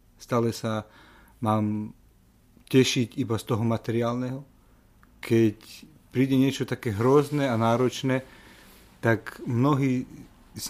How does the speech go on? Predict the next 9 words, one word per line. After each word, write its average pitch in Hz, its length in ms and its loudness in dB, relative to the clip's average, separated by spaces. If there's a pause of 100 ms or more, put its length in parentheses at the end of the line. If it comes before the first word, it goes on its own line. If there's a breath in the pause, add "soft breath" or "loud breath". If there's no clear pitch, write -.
nich, 151 340 4 (760)
<clears throat> - 1080 6
napríklad 120 440 4
u 127 80 2
nás - 480 -2 (480)
bývajú 120 320 6
dve 110 160 0
pani 120 480 -2 (1600 loud breath)
na, 104 480 -2